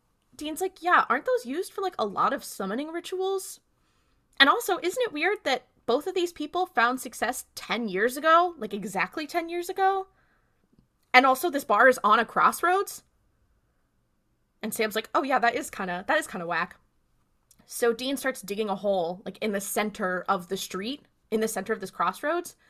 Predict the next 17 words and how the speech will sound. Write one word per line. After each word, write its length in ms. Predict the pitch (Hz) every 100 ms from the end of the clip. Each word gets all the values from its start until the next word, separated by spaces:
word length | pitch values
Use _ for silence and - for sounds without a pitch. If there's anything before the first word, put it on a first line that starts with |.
| _ _ _ _
and 120 | - 220
finds 240 | 208 208
a 40 | 196
metal 240 | 180 170
box. 560 | 175 147 - - - - _ _ _ -
And 200 | 202 196
they 100 | 196 -
open 260 | 233 214
it, 220 | 180 - _ _ _ _ -
and 520 | 190 185 180 185 - _ _ _ _ _ _ _ _ _ -
there's 420 | 190 185 190 -
a 80 | 185
bottle 380 | 190 185 226 262
of 120 | -
dirt, 340 | 233 254 - _ _ -
a 200 | 202 175
bone, 540 | 170 202 214 240 247